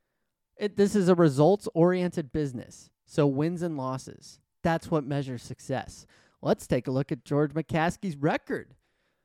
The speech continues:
Since he took over the team in two thousand eleven, he's seventy-nine and ninety-eight. That's well below five hundred.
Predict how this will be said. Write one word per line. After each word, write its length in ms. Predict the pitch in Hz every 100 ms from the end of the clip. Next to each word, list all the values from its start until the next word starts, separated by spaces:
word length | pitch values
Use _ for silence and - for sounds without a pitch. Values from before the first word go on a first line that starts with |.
| _
Since 280 | - 269 381
he 80 | 277
took 240 | 240 240
over 200 | 208 208
the 120 | 165 127
team 320 | - 233 262
in 80 | 151
two 160 | 165
thousand 340 | 156 135 123 113
eleven, 320 | 135 185 127
he's 160 | 127
seventy-nine 680 | - - 139 135 127 123 127
and 100 | 120
ninety-eight. 540 | 120 123 120 123 175 -
That's 260 | 135 -
well 300 | 117 120 160
below 320 | 139 110 107 104
five 300 | 104 101 101
hundred. 360 | 131 107 -